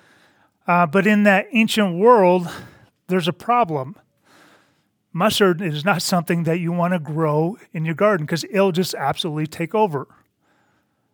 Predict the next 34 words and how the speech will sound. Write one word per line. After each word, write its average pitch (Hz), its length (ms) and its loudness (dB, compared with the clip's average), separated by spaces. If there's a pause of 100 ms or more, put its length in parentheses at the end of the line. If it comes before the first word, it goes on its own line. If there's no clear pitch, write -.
(680)
It'll 170 120 -4
take 175 280 -4
over 165 180 0
everything. 180 400 0
This 151 220 -4
is 160 260 -4
a 160 80 -4
noxious 151 540 -4
weed. 175 340 0
And 151 100 -6
so 170 380 2 (380)
the 165 100 -4
people 202 400 -2
listening 185 540 -2
to - 160 -6
this 156 260 -4
are 165 80 -2
like, 151 240 -4 (300)
"Wait 233 300 -2
a 170 40 -2
minute, 156 220 -2
what 202 160 -2
are 254 60 -4
we, 190 260 -4 (420)
what 240 120 -2
are 262 40 -4
we 214 140 -4
talking 240 500 -8
about?" 113 420 -16 (920)
Like, 175 140 -4
why 180 200 0
would 254 200 -2
we 226 120 -2
plant 180 460 -4